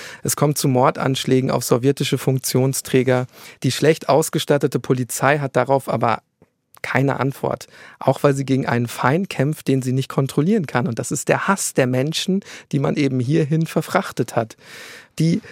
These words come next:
sehen in ihren Überfällen teilweise auch einen Akt der Rache, geben ihre Beute an die Bauern zurück.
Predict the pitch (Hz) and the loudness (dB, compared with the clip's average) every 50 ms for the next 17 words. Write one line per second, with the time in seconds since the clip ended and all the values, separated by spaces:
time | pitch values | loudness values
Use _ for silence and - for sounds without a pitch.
0 | - - _ - - 151 170 190 214 214 214 160 175 - 170 147 147 147 - - | -20 -20 _ 0 4 4 6 6 4 4 2 0 2 2 2 2 2 2 2 2
1 | 180 175 185 175 - - 170 160 160 160 151 - - 156 160 151 147 143 139 147 | 4 4 4 4 4 2 2 4 4 2 2 2 2 2 4 4 2 2 2 2
2 | 143 147 147 - - 139 139 143 - - 170 - _ _ 151 135 131 - 175 202 | 0 0 0 0 0 2 2 2 2 0 -2 -2 _ _ 2 2 4 2 0 0
3 | - - - 120 113 - - - - _ _ - 156 175 170 196 - 165 147 151 | 2 0 0 0 0 -2 -8 -20 -20 _ _ 4 4 4 4 2 0 2 2 2
4 | 127 - 131 135 156 170 - 165 - 139 131 139 123 - 143 165 185 170 143 135 | 4 4 6 6 6 4 2 0 0 2 0 2 4 4 4 6 4 2 0 -2
5 | - - 131 - - 117 113 - - | -2 -4 -2 0 0 -2 -2 -2 -12